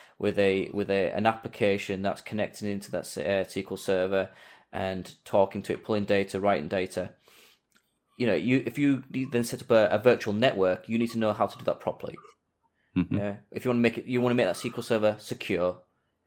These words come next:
Speaker 1: you need to know a bit about networks or, or virtual networks, which probably are quite different to a traditional network.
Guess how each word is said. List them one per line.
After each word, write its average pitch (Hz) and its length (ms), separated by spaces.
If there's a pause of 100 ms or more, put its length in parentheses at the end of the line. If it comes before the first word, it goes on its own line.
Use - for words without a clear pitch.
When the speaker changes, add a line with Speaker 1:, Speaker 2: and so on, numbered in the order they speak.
(280)
Speaker 1:
you 104 120
need 101 140
to - 80
know 101 160
a 95 60
bit 98 240
about 95 400 (180)
networks - 500 (880)
or, 104 300
or 101 420 (260)
virtual 117 480
networks, - 500 (440)
which 117 360 (240)
probably 123 340
are 113 200
quite 113 380
different 107 440
to 98 460 (100)
a 101 100
traditional 104 420
network. 80 560